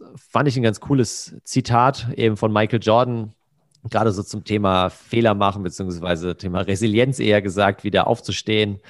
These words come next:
besser zu werden, aus den Fehlern zu lernen. Und, ähm, das, ja,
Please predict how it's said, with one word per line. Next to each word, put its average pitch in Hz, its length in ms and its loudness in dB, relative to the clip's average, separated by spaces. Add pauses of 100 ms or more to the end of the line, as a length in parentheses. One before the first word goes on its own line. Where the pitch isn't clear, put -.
(500)
besser 113 260 4
zu 101 160 -6
werden, 92 320 4
aus 92 120 -4
den 87 100 -6
Fehlern 101 320 -2
zu 92 100 -4
lernen. 92 420 0
Und, 82 320 -8
ähm, 85 340 -8 (600)
das, - 640 -4
ja, 90 320 2